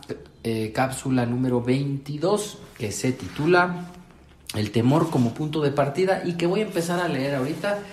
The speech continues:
para, eh, que una vez que haya terminado,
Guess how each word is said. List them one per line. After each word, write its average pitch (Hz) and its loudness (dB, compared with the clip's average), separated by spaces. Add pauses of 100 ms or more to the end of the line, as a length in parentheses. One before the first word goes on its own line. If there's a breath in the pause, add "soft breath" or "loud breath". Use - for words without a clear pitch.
(420 loud breath)
para, 127 2
eh, 120 -4
que - -8
una 143 -4
vez 139 -4
que 131 -2
haya 127 4
terminado, 127 0